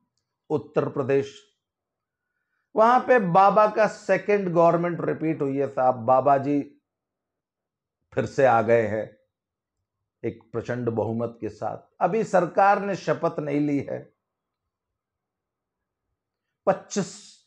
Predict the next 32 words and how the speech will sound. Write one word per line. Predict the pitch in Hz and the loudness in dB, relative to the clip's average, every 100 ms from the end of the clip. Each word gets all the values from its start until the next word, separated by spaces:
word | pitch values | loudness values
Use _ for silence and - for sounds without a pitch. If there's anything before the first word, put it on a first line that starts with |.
| - | 2
तारीख | 160 165 | 4 2
को | 165 - 170 170 - - _ _ _ - | -2 -2 0 2 -2 -10 _ _ _ -8
बाबा | 131 143 147 | 0 2 4
की | 147 147 | 0 -2
सरकार | - 131 120 139 131 | -4 -4 -2 -2 -2
शपथ | - 117 123 - | -4 -10 -10 -8
लेगी, | 117 110 110 117 - _ _ - | -8 -8 -12 -14 -20 _ _ 0
पर | 220 | 0
शपथ | 202 - 226 226 269 262 | 0 2 2 4 2 4
लेने | 226 233 233 247 | 4 6 6 4
से | - 247 | 2 0
पहले | 247 214 175 190 214 233 | 2 2 4 6 6 6
ही | 220 220 | 6 4
अभी | 202 202 254 262 - _ _ _ _ _ _ _ _ _ _ _ _ _ _ - | 4 4 0 -2 -8 _ _ _ _ _ _ _ _ _ _ _ _ _ _ -2
काम | 202 202 214 | 2 4 2
चलाऊ | 220 220 214 240 | 2 4 6 6
गवर्नमेंट | 202 196 190 190 185 | 6 4 4 2 -2
चल | 160 | -2
रही | 123 120 120 | -2 -2 -4
है | |
साहब। | 117 78 62 _ _ _ _ _ _ _ - | -6 -10 -14 _ _ _ _ _ _ _ -8
प्रदेश | 139 156 180 | -2 0 -2
में | 180 185 | -4 -6
इस | 175 | -4
समय | 190 190 | -4 -4
कोई | 185 202 208 - _ _ - | -4 -4 -6 -12 _ _ -2
फुल | 180 | 0
फ्लेज | 170 196 170 | 0 -2 2
गवर्नमेंट | 170 175 190 160 | 2 2 0 -4
नहीं | 151 160 | -6 -4
है, | 180 110 | -4 -4
एक | 147 170 | -6 -8